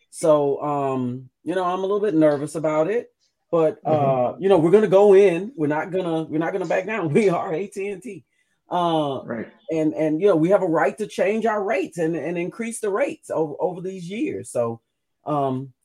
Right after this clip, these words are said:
Speaker 1: I just wanted
Speaker 2: Right,
Speaker 1: to
Speaker 2: and,
Speaker 1: tell you
Speaker 2: and not tell our customers wh-, when,
Speaker 1: And
Speaker 2: when we
Speaker 1: at,
Speaker 2: change the rates to them.
Speaker 1: at
Speaker 2: Yeah.
Speaker 1: all. Yeah, it's a slow process. But I guess
Speaker 2: Yeah.
Speaker 1: we've been neglecting this guy, so it just hit him all at once, and,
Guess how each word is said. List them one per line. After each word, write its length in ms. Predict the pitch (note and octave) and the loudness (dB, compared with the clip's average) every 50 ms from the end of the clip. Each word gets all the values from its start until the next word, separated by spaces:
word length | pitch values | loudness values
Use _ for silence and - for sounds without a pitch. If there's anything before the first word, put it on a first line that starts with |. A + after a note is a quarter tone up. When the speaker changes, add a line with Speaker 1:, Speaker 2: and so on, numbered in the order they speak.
| - | -10
Speaker 1:
I 60 | - | -8
just 180 | B2+ D#3+ F3 - | -8 -8 -8 -8
wanted 160 | G3 F#3 F3 E3 | -4 0 2 2
Speaker 2:
Right, 160 | F3+ B2+ - | 2 4 4
Speaker 1:
to 60 | A2+ | 4
Speaker 2:
and, 160 | A#2+ A#2 A2+ | 4 4 4
Speaker 1:
tell 80 | A#2+ A2+ | 4 2
you 60 | A#2+ | 2
Speaker 2:
and 100 | A#2+ A#2 | 2 4
not 200 | A#2+ A#2+ A2+ - | 4 4 2 4
tell 180 | - D3 B2 A#2+ | 4 6 6 6
our 100 | A#2+ - | 6 4
customers 600 | - D3 D#3 - - B2+ A#2+ A2+ A#2+ A#2 G2+ - | 2 0 0 0 -2 0 0 0 0 -2 -4 -8
wh-, 200 | B2+ A#2 - A2+ | -8 -8 -6 -4
when, 160 | A#2+ A#2+ B2 | -2 0 0
Speaker 1:
And 140 | D#3 D3+ - | 0 0 0
Speaker 2:
when 100 | A#2 A#2 | 0 2
we 40 | C3+ | 2
Speaker 1:
at, 120 | C#3 - - | 2 0 -2
Speaker 2:
change 200 | A#2+ A#2+ B2 B2 | -4 -6 -6 -6
the 60 | B2 | -6
rates 200 | D3 - - - | -6 -8 -8 -8
to 60 | B2 | -6
them. 240 | A2+ G2+ F#2+ G2+ G2 _ _ - | -6 -6 -6 -8 -14 _ _ 0
Speaker 1:
at 160 | G3 G#3 B2 | 4 4 6
Speaker 2:
Yeah. 80 | B2 | 6
Speaker 1:
all. 480 | G#3 G3+ G#3 G3+ D3 A2+ F#2 G2 A2 A2+ - _ | 4 4 2 2 0 -2 -4 -6 -12 -20 -18 _
Yeah, 180 | - E3 G3 F#3 | -4 0 0 0
it's 100 | F#3 - | 0 0
a 80 | F#3 F3+ | -4 -6
slow 420 | - - - F#3+ F#3+ F#3+ G3 G3+ G3 | -6 -6 -2 2 4 4 4 4 0
process. 720 | G3+ - A#3 G#3+ G#3+ - - - C#3 G2 F2+ F2 - - - _ _ - - - | -2 -2 0 0 0 -2 -6 -8 -8 -8 -8 -10 -14 -18 -20 _ _ -20 -6 0
But 280 | C3+ C#3+ C3+ - - _ - | 2 2 2 2 0 _ -12
I 40 | B2+ | -4
guess 100 | B2+ D#3+ | 0 0
Speaker 2:
Yeah. 120 | C3+ A2 | 0 0
Speaker 1:
we've 140 | F3+ F3+ E3 | -2 -2 -2
been 140 | F#3 F#3 F#3 | -2 -2 -2
neglecting 440 | E3+ C3+ F3+ F#3 F#3 F#3+ - E3 D3 | -2 -2 0 0 0 0 0 -2 -2
this 160 | C#3+ C#3+ C3 | -2 -2 -4
guy, 260 | A2 C#3 C3+ C3+ C#3 | -2 0 0 0 0
so 280 | D#3 - - A#2 B2+ B2+ | -2 -4 -4 -2 -2 -2
it 60 | C3 B2+ | -2 -2
just 240 | B2 D3+ D3 C#3+ | -2 -4 -4 -4
hit 140 | - D#3+ D#3 | -2 -2 0
him 120 | D#3 D3+ D3 | 0 0 -2
all 200 | D3 C#3 C3+ B2+ | -2 -2 -2 -2
at 60 | A#2+ | -2
once, 360 | B2+ D#3+ F#3+ F#3 - - - | -2 -2 -4 -4 -6 -8 -10
and, 220 | G#2 G#2 G#2+ G#2 | -8 -8 -8 -8